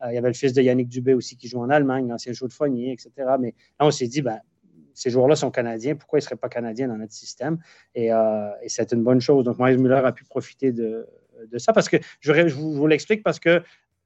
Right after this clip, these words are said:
c'est une question qui m'a été posée. Comment ça se fait qu'il y a dix ans, il y a des, des gars qui ne pouvaient pas faire ça ? Ils passaient dans le draft européen alors qu'ils avaient le passeport canadien.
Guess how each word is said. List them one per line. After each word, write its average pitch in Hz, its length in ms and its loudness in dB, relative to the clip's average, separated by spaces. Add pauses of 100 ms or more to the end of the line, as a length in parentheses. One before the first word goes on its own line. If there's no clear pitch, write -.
(160)
c'est - 160 -8
une 147 60 -4
question 170 240 0
qui 185 100 -4
m'a 151 140 0
été 147 160 -2
posée. 147 360 -2
Comment 151 200 -6
ça 147 160 -4
se - 80 -14
fait 180 120 -2
qu'il 175 80 -8
y 147 40 -4
a 135 40 -4
dix 127 260 -10
ans, 160 80 -2
il 170 60 -2
y 139 40 -4
a 127 40 -6
des, 123 200 -8
des 120 120 -10
gars 139 120 -2
qui 156 60 -10
ne - 20 -20
pouvaient 127 160 -8
pas 139 160 -2
faire 131 200 -8
ça ? 175 240 -2
Ils 135 120 -6 (500)
passaient 135 260 2
dans 135 120 -2
le 120 60 -2
draft 135 360 0
européen 151 580 2
alors 139 220 -2
qu'ils 127 140 -10
avaient 131 80 -2
le 127 60 -8
passeport 131 340 -12
canadien. 131 400 -12